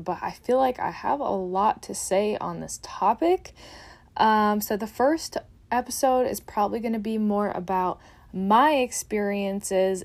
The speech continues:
and my thoughts on alcohol, and then more of the, like, science behind things and super educational stuff is probably going to be in the next episode. So, uh, make sure that you subscri-, subscribe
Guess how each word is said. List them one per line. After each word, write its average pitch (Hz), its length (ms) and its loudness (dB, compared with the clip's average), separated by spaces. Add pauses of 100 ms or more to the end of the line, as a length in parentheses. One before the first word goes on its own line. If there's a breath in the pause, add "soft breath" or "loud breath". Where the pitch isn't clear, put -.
and 185 300 -8
my 196 260 -4
thoughts 180 540 -2
on 175 320 -8
alcohol, 185 760 2 (300 loud breath)
and 185 340 -4
then 175 720 0
more 196 400 0
of 175 220 -2
the, 180 160 2
like, - 260 -6
science 240 560 -2
behind 220 420 -4
things 202 380 -4
and 180 140 -10
super - 280 -6
educational 185 640 -2
stuff 175 300 -8
is 180 120 -8
probably 175 360 -4
going 175 300 -8
to - 100 -20
be 180 120 -4
in 170 240 -8
the 170 60 -6
next 175 480 -6
episode. 233 600 -2
So, 185 400 2 (400 loud breath)
uh, 180 100 -4
make 196 220 -2
sure 208 180 -2
that 196 140 0
you 185 160 -4
subscri-, - 640 -6 (120)
subscribe 233 840 2